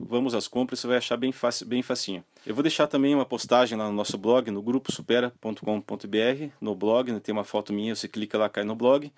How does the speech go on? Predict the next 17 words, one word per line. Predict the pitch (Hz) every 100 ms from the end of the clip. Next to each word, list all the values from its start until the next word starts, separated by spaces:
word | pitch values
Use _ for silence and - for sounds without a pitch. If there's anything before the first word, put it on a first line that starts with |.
| _ _ _ _ _ -
onde | 131 139
eu | 147
aguardo | 135 139 147
seus | - -
comentários | 151 147 139 139
sobre | - 139
esse | -
artigo. | 139 - 113 98 _ -
É | 110
um | 123 131
artigo | 120 - 135
bastante | 120 107 110
polêmico, | - 139 147 170 165 - _ _ _
mas | - 131
as | 139
empresas | 135 135 135 139
estão | 135 - 139 139 143